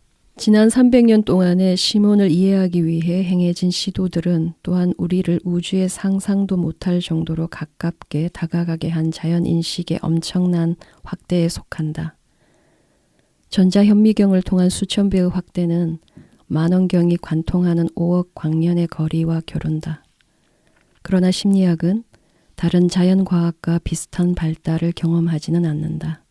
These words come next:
또한 우리가 앞에도 보았듯이 지금까지 심리학은 철학의 마력에서 별로 벗어나지 못하고 있다.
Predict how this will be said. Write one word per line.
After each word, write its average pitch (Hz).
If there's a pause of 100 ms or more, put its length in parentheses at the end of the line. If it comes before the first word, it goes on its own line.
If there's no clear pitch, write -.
(720)
또한 185
우리가 170
앞에도 180
보았듯이 160 (520)
지금까지 190
심리학은 180
철학의 185
마력에서 165
별로 165
벗어나지 165
못하고 160
있다. 156